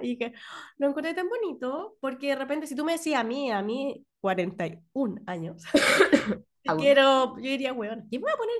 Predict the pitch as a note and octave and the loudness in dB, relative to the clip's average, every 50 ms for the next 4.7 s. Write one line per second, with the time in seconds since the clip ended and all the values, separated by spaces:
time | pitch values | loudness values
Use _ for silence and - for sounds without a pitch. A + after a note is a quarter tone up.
0 | - - - F4 - - - A3 F#3+ F3 D#3+ D#3 E3+ A3+ A3+ A#3 F#3+ E3+ F3+ F3+ | -6 -6 -8 -8 -8 -8 -8 -8 -8 -6 -4 0 0 0 0 0 -2 -4 -2 -4
1 | A3 - - - _ _ _ _ _ _ _ _ _ _ _ _ _ - A3 G#3+ | -4 -6 -8 -16 _ _ _ _ _ _ _ _ _ _ _ _ _ -18 -18 -18
2 | - - - - B3 A3+ A3+ A3+ C#4 C#4 D#4 A4+ G#4+ A4 - D#4 E4 C4 - - | -18 -20 -12 -6 -6 -6 -2 -2 -2 4 4 6 6 6 6 4 2 0 0 0
3 | D#4 F#4+ F#4+ F4+ D#4+ B3+ G#3+ A3 C4 A4+ - G3 E3 - - _ _ _ _ _ | 0 2 2 2 2 2 4 4 4 4 4 2 -2 -8 -14 _ _ _ _ _
4 | A#3 B3 - G4 - - - - - D#4+ D#4 C#4+ D4 D#4 | -6 0 0 0 0 0 -6 -6 -2 0 0 2 4 4